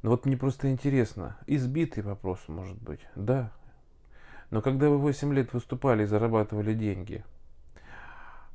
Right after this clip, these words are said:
а на Донбассе у детей была соль на щеках не от морских брызг,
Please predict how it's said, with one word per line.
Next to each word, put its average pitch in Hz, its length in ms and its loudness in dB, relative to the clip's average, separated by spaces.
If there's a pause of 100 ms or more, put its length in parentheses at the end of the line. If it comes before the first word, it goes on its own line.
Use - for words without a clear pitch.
(120)
а 107 480 4
на 110 140 0
Донбассе 117 760 2 (1200)
у 120 80 0
детей 117 500 0 (680)
была 113 240 4
соль 117 400 2 (220)
на 104 100 -6
щеках - 480 -6 (380)
не 123 100 0
от 135 140 2
морских 107 440 -4
брызг, 92 420 -8